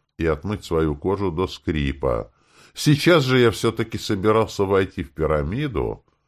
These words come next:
чтобы хотя бы попытаться понять всё, что касается судьбы бывшего хозяина убежища. И, конечно, кто-нибудь и назовёт это глупым, однако я так не считал,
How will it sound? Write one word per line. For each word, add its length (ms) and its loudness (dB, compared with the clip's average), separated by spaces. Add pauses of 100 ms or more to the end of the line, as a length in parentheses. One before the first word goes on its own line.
(260)
чтобы 320 -6
хотя 280 -2
бы 160 -4
попытаться 720 -4
понять 480 -4 (140)
всё, 220 -6
что 180 -12
касается 580 -6
судьбы 600 -8
бывшего 520 -6
хозяина 580 -8
убежища. 720 -12 (920)
И, 60 -10
конечно, 600 2
кто-нибудь 640 0
и 60 0
назовёт 600 2
это 240 2
глупым, 800 2 (280)
однако 440 2
я 220 6
так 240 0
не 120 -2
считал, 680 2